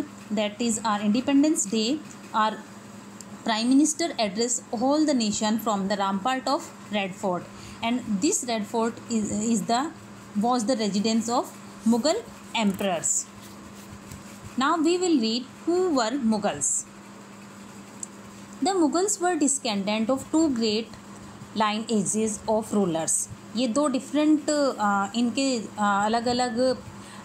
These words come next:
लाइन एजेस के इनके डिस्केंडेंट्स, ये डिस्केंडेंट थे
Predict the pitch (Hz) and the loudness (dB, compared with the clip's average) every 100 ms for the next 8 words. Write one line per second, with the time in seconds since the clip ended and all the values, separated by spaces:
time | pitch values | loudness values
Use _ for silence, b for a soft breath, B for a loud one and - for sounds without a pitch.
0 | - 208 214 226 233 226 208 294 311 - | -4 0 2 2 0 0 4 4 4 2
1 | 302 277 233 262 294 370 - - 247 - | 4 4 4 2 0 -2 -8 -4 -2 0
2 | 233 208 214 214 - - 233 214 202 220 | 0 0 2 0 0 -2 -4 -6 0 4
3 | 262 254 220 - 208 202 214 214 262 | 4 2 0 0 0 2 2 0 0